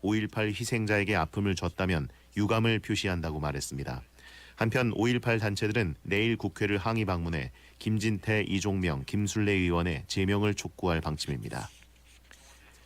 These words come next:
청와대 전 특감반원인 김태우 전 수사관이 오늘 기자회견을 열어 이인걸 청와대 전 특감반장이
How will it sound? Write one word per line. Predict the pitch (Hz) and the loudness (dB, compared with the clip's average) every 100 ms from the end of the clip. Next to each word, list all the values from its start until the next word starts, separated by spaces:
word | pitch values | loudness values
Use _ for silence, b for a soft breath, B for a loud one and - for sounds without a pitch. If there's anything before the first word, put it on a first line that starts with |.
| B B B B B B - | B B B B B B -12
청와대 | - 135 135 139 127 | 0 4 4 4 2
전 | 127 127 | 0 0
특감반원인 | - - 139 131 127 123 131 127 | -4 -4 -2 2 2 2 0 -2
김태우 | 98 120 127 139 131 | -2 -2 0 2 2
전 | 120 120 | 2 0
수사관이 | 110 117 101 104 85 - | -2 -2 0 0 -2 -2
오늘 | 101 107 | 0 0
기자회견을 | 101 104 107 104 98 98 87 | -2 -2 0 0 0 0 0
열어 | 87 95 71 B B - | 0 -2 -2 B B -4
이인걸 | 104 117 123 120 120 113 | 2 2 2 2 0 0
청와대 | 120 117 117 | -2 0 0
전 | 107 110 | 0 -2
특감반장이 | 101 - 117 107 98 90 107 80 | -4 -4 -2 0 0 0 -2 -2